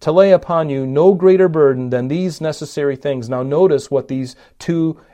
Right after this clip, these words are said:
at least these two necessary things are, because we just read them, um, in, in this letter. It says, "Abstain from things offered to idols, from blood, from things strangled, strangled, and from sexual immorality. If you keep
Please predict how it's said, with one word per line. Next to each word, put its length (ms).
at 120
least 240
these 180
two 220
necessary 560
things 320
are, 400
because 260
we 100
just 220
read 320
them, 420
um, 480
in, 200
in 160
this 180
letter. 480
It 60
says, 380
"Abstain 540
from 200
things 320
offered 460
to 120
idols, 640
from 260
blood, 340
from 160
things 280
strangled, 600
strangled, 640
and 300
from 220
sexual 580
immorality. 640
If 240
you 100
keep 320